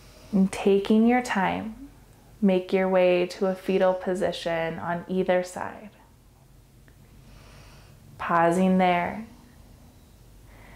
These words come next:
give yourself a moment just to embrace some stillness before you press up to a comfortable, easy seat. Eyes can stay soft or closed here.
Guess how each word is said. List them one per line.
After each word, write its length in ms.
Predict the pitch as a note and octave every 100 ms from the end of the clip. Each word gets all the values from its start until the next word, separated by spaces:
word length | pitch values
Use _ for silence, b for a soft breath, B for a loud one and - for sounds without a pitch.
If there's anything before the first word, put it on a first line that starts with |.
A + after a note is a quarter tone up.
| B -
give 220 | - F3
yourself 480 | F3+ F3+ F#3 F#3 F#3
a 100 | F#3+
moment 880 | F#3 F3+ F#3 F#3 F#3 F3+ F#3 - -
just 260 | - G3 -
to 100 | B3
embrace 420 | B3+ G#3+ F#3 F#3
some 220 | - G3+
stillness 1040 | G3 - F#3 F3 E3+ G3 B3+ - - - - - - B B B B B B B B
before 480 | G3 F#3 - F3+ F3
you 200 | F3+ F3+
press 360 | F3+ F3 F3 F3
up 340 | - - -
to 180 | - F3+
a 60 |
comfortable, 720 | F3+ - F3+ - - F3 F3 E3+
easy 500 | F3 F3 E3+ E3+ E3+
seat. 400 | - - F3 G3+ - B B B B B B - - - - - - A3 G#3+ - - - - - - - - - - B B B B B B B B B -
Eyes 440 | E3+ F3 F3+ F3
can 240 | - G3 F#3
stay 540 | - F#3+ F3+ F3 F3
soft 540 | F3+ - F3 F3 - G3+
or 120 | G3
closed 600 | G3 G3+ F#3+ F#3 F#3 -
here. 380 | G3 F3 F#3